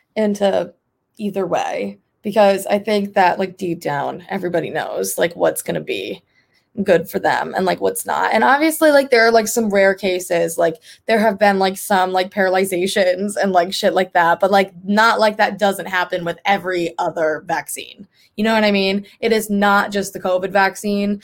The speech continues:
And I think that that is, like, the huge, like, the biggest misconception with, like, this whole vaccine is that every single vaccine has side effects. Like, it, all of this stuff that is, like, happening with the covid vaccine or, like, any, like, potential side effects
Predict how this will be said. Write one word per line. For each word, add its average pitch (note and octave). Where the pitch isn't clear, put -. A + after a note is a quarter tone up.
And A3
I A3
think A3
that G#3+
that G3+
is, G3
like, G3
the G3+
huge, G3+
like, F#3+
the F#3+
biggest F#3+
misconception G3+
with, G#3
like, F3
this G3
whole G3
vaccine G3
is A#3+
that A3
every A3+
single G3+
vaccine F3+
has F#3
side F3
effects. -
Like, G#3
it, A#3+
all A#3
of A3
this A#3+
stuff F#3+
that G#3
is, G3+
like, G3+
happening G3
with F#3
the F#3+
covid G#3
vaccine F3+
or, -
like, F#3+
any, G#3+
like, G3+
potential G#3
side G3+
effects E3+